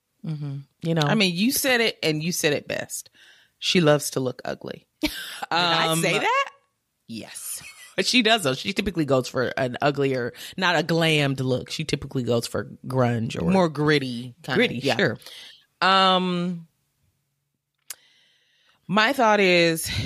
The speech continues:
Speaker 1: if she wasn't so daggone silly, she could have, you know, posted the picture 'cause clearly she wanted to do that.
Speaker 2: Mm-hmm.
Speaker 1: Okay.
Speaker 2: Mm-hmm.
Speaker 1: But her caption could have been a little bit more, you know,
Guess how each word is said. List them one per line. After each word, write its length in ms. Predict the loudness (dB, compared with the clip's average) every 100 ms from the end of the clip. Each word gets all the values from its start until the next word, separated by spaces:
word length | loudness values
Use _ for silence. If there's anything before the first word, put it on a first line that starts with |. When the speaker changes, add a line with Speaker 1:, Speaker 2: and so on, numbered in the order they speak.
| -6 -10 -4
Speaker 1:
if 100 | -4
she 160 | -2
wasn't 320 | 0 0 0 -4
so 200 | 0 0
daggone 460 | 2 0 0 -4
silly, 760 | -6 -6 -2 0 0 -4 -8 -12 _ _ _ _ _ _ _
she 260 | -6 -4
could 300 | -2 2 4
have, 360 | 4 2 0 -6 _
you 200 | -8 -4
know, 400 | -2 -4 -6 -14 _ _ _ _ -20 -20 _
posted 380 | 0 0 0 -4
the 40 | 0
picture 300 | -2 0 -4
'cause 200 | -4 -8
clearly 400 | 0 2 2 0
she 320 | -4 -6 -6
wanted 460 | -6 -2 2 0 -2
to 60 |
do 180 | -4 -4
that. 300 | -4 -8 -10 _
Speaker 2:
Mm-hmm. 200 | 0 0
Speaker 1:
Okay. 420 | 0 -2 -2 -10 -12
Speaker 2:
Mm-hmm. 400 | -12 -14 -14 -4
Speaker 1:
But 180 | -2 0
her 120 | -2
caption 500 | 0 -2 0 -4 -2
could 120 | -2
have 120 | 0
been 120 | 2
a 100 | 2
little 200 | 2 0
bit 200 | 2 0
more, 680 | 0 -2 0 2 4 4 2 -2
you 240 | -4 -4
know, 320 | -6 -8 -12